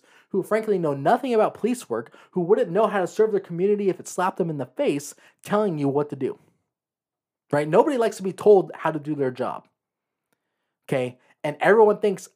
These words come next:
they know how to do a cop's job. It's the biggest, one of the biggest mistakes I ever see on social media or in the media, right? And,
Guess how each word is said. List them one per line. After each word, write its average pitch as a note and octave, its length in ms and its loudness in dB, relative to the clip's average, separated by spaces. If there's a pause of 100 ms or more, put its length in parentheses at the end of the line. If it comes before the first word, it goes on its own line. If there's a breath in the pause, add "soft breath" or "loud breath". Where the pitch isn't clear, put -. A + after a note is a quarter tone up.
(140)
they D3+ 140 -2
know D#3+ 180 2
how D3 160 -2
to C3 80 -6
do C3+ 120 -2
a A#2+ 40 -6
cop's - 280 -8
job. - 260 -12 (580)
It's - 220 -6
the F3 180 -4
biggest, G3 400 -2 (100)
one F#3 180 -2
of G#3+ 40 0
the C#3+ 80 0
biggest G#3 300 2
mistakes G#3+ 340 -4
I E3+ 80 2
ever E3 120 -2
see E3+ 180 -6
on C#3 80 -6
social E3 260 -6
media D3 200 -6
or C3 60 -4
in B2+ 120 -8
the B2 40 -10
media, G#2+ 320 -16 (400)
right? B2+ 360 -4 (600 soft breath)
And, C3+ 300 -6